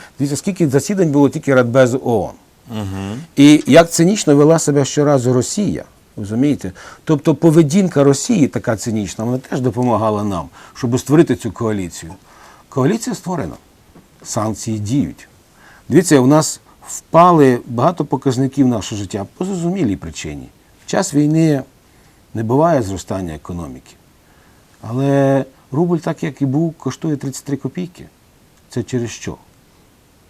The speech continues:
Speaker 1: Розумієте? Санкції
Speaker 2: Через санкції.
Speaker 1: Санкції.
Speaker 2: Так.
Speaker 1: Санкції діють. І всі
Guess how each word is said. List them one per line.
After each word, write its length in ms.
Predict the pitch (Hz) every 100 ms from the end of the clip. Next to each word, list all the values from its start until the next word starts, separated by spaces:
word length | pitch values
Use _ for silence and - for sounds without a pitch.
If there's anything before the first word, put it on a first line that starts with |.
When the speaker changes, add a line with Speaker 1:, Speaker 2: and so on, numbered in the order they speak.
| _
Speaker 1:
Розумієте? 460 | 92 101 131 127 -
Санкції 380 | - - 139 120
Speaker 2:
Через 200 | 113 151
санкції. 460 | 139 131 - 110 95
Speaker 1:
Санкції. 480 | 90 185 202 - 85
Speaker 2:
Так. 80 | -
Speaker 1:
Санкції 440 | 151 180 185 180
діють. 420 | 156 165 117 92
І 40 | 101
всі 420 | - - 214 180